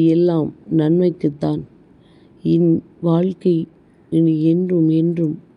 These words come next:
உனக்கானதாக மட்டும்தான் மாறப்போகின்றது.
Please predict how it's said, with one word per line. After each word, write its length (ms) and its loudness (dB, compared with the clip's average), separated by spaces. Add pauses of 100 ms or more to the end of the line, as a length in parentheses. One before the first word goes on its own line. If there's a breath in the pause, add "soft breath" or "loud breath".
உனக்கானதாக 1040 -4
மட்டும்தான் 720 -6 (580 loud breath)
மாறப்போகின்றது. 1160 -4